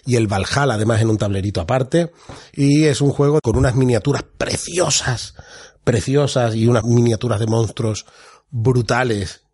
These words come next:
fantásticas, pero es un euro. Es un euro de mayorías y de zurrarse, porque al principio del juego, eh, se juega en tres eras, al principio del juego hay un reparto de cartas y hay una tría de intercambio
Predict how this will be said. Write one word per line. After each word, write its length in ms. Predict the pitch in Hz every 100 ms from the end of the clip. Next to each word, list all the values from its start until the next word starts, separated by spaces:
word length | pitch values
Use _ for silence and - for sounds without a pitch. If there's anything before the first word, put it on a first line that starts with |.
| _
fantásticas, 1000 | - 101 98 113 107 - 110 95 90 - _ - -
pero 120 | - 107
es 60 |
un 80 | 117
euro. 320 | 76 69 - _ _ _ _ _ _ _ _ -
Es 160 | 101
un 100 | 104
euro 280 | 95 104 120
de 160 | 113 117
mayorías 720 | 120 92 90 123 127 165 - _ _ - -
y 160 | 113 123
de 100 | 139
zurrarse, 720 | 117 90 92 95 - 76 _ _
porque 180 | 95 101
al 60 | 98
principio 340 | 107 127 135
del 80 | 123
juego, 420 | 151 143 156 - _ - - _ -
eh, 640 | 110 104 98 92 87 85
se 140 | 82 90
juega 220 | 117 123
en 100 | 117
tres 220 | 117 107
eras, 240 | 160 165 143
al 100 | 98
principio 300 | 101 117 120
del 80 | 101
juego 160 | 120 117
hay 60 |
un 100 | 113
reparto 320 | 110 117 110
de 80 | 123
cartas 300 | 139 135 131
y 60 | 120
hay 120 | 123
una 180 | 131 110
tría 280 | - 190 160
de 60 |
intercambio 760 | 127 120 104 127 131 131 135